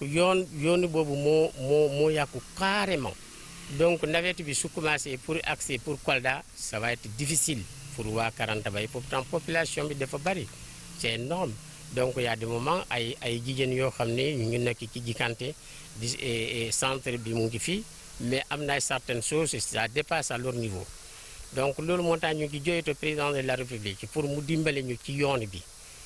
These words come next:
pour ñu yoon bi ñu mën a nekk yoon bu baax, pour ñu mën a ko utiliser kii, kii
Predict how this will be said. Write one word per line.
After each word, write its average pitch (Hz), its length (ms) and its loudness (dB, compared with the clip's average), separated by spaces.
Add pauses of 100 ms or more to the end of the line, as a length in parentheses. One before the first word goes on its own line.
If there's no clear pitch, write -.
(200)
pour 147 100 0
ñu 147 200 0
yoon 160 220 4
bi 139 140 -6
ñu 147 120 0
mën 151 200 2
a 139 40 2
nekk 131 200 -2
yoon 123 300 0
bu 113 180 -4
baax, 156 200 -2 (240)
pour 139 100 0
ñu 139 100 2
mën 143 320 2
a 135 60 0
ko 135 140 -4 (440)
utiliser 127 680 -4
kii, 151 320 -4
kii 135 220 -2